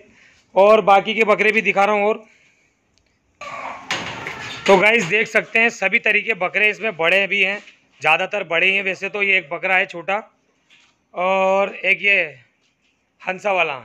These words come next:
ये थोड़ा मीडियम है भाई। बाकी सब बड़े बकरे हैं। इसको देखिए गुजरी को, अजमेरा, एक ये pure तोता परी है,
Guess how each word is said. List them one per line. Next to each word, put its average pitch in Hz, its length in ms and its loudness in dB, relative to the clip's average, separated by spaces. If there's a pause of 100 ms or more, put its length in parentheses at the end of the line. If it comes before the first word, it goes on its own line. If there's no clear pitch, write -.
(760)
ये 214 240 0
थोड़ा 214 520 -4
मीडियम 170 300 -4
है 170 80 -4
भाई। 123 200 -8 (380)
बाकी 175 260 0
सब 226 260 0
बड़े 214 180 4
बकरे 202 280 2
हैं। 214 120 -2
इसको 196 300 -8
देखिए 175 260 0
गुजरी 165 320 -2
को, 180 160 -6 (180)
अजमेरा, 160 440 0 (760)
एक 175 160 -2
ये 202 60 0
pure 196 300 2
तोता 190 280 2
परी 190 240 2
है, 202 140 2